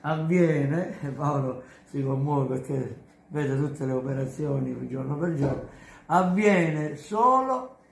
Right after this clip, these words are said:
se il copertone è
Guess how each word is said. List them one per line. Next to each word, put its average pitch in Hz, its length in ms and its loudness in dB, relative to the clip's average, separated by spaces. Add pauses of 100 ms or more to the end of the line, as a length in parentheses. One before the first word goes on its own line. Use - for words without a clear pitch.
(120)
se 202 560 -2
il 208 460 -2
copertone 208 1200 0 (440)
è 220 420 0